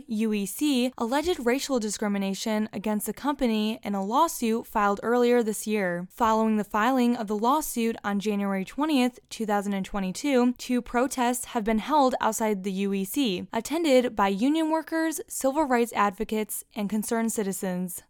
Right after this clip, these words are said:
For several former employees, this was their first time facing United Electric since leaving the company. U E C is receiving millions of dollars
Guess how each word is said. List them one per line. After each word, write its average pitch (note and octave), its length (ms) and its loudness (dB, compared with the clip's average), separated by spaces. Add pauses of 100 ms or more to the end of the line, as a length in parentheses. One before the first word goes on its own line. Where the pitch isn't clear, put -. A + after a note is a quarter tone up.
For - 160 -2
several A3+ 360 0
former G#3+ 380 0
employees, B3 680 2
this B3 240 -2
was D4+ 160 -2
their A3+ 140 2
first F#4 320 -4
time A#3+ 400 0
facing A#3+ 400 0
United G3+ 380 0
Electric A3 640 -2
since G#3+ 320 -4
leaving A#3 340 0
the A3 60 0
company. F#3+ 640 -2
U A#3 240 0
E A#3 120 0
C C4+ 340 0
is A3 140 -2
receiving B3+ 520 0
millions D#4 320 0
of D4+ 120 -6
dollars G3 320 0